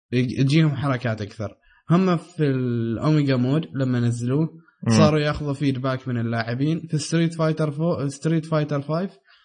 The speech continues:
Speaker 1: طوروها، جابوا أشياء من الأوميجا مود. حتى أنا لما جربتها في البيتا اللعبة صارت أسهل إنك تسوي كومبو،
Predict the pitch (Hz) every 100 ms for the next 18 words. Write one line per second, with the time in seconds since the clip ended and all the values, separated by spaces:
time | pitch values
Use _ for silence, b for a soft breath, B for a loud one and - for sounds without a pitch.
0 | b b 156 151 165 175 180 180 - _
1 | _ _ 127 135 180 175 151 139 139 120
2 | 110 107 82 104 104 104 101 101 95 _
3 | _ _ - 156 156 156 151 151 151 143
4 | 139 143 139 143 127 123 139 147 175 -
5 | 135 131 139 131 147 - 151 139 135 135
6 | - 160 - 196 170 165 160 170 156 151
7 | 165 170 185